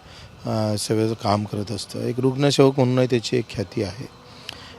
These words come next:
एक गणेश भक्त आणि गणेशचा खरा भक्त म्हणूनही दिनेश भाऊची एक वेगळी ओळख आहे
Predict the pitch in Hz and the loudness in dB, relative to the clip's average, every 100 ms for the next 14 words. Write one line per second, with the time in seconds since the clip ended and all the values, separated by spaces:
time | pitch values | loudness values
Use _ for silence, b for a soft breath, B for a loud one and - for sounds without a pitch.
0 | - 123 120 120 143 131 127 - 139 135 | 0 2 6 8 8 8 4 8 6 8
1 | 120 131 127 - 131 123 120 113 - 120 | 4 4 4 2 2 2 2 0 2 2
2 | - - - 123 139 120 - 131 120 123 | 0 -10 4 10 10 8 4 2 4 2
3 | 123 120 117 - B B - 113 120 110 | 4 2 0 -10 B B -2 4 4 4
4 | 110 104 117 117 110 101 113 107 120 117 | 2 2 2 4 4 4 4 4 2 0
5 | 101 | -4